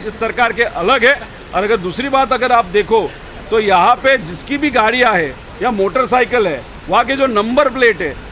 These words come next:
गुजरात में वही कंपनी जो महाराष्ट्र में दे रही है, एक सौ साठ रुपये को दे रही है और यहाँ पे पाँच सौ पचास रुपये को दे रही है। मतलब, महाराष्ट्र के लोगों से अठारह सौ करोड़ रुपए अधिक के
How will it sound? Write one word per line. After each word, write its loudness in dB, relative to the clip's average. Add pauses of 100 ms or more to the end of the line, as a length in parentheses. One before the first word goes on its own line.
(160)
गुजरात 0
में 4
वही 0
कंपनी 0
जो -4
महाराष्ट्र 2
में -2
दे 4
रही 4
है, 0 (100)
एक -6
सौ -2
साठ 2
रुपये -2
को 0
दे 0
रही -6
है -10 (440)
और 2
यहाँ 4
पे 2
पाँच -4
सौ -4
पचास 0
रुपये -2
को -2
दे -4
रही -6
है। -12 (400)
मतलब, 2
महाराष्ट्र 2
के 2
लोगों 4
से 0 (240)
अठारह 0
सौ 2 (160)
करोड़ 4
रुपए -2 (680)
अधिक 2
के 0